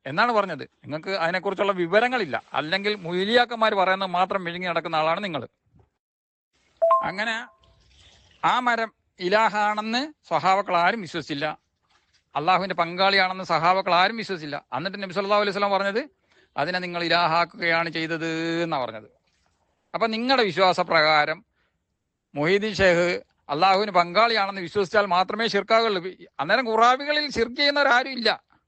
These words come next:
ഉണ്ടാ? ആ മരം അള്ളാഹുവിന്റെ പങ്കാളിയാണെന്ന് വിശ്വസിച്ചാൽ മാത്രമേ ഷിർക്കാവൂ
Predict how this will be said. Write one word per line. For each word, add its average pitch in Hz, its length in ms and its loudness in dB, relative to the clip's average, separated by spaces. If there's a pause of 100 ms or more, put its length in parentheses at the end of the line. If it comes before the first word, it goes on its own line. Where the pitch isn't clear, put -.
(180)
ഉണ്ടാ? 190 240 0 (840)
ആ 202 120 2 (800)
മരം 190 460 0 (140)
അള്ളാഹുവിന്റെ 202 600 0
പങ്കാളിയാണെന്ന് 202 760 0
വിശ്വസിച്ചാൽ 202 400 -2
മാത്രമേ 202 480 -2
ഷിർക്കാവൂ 202 640 2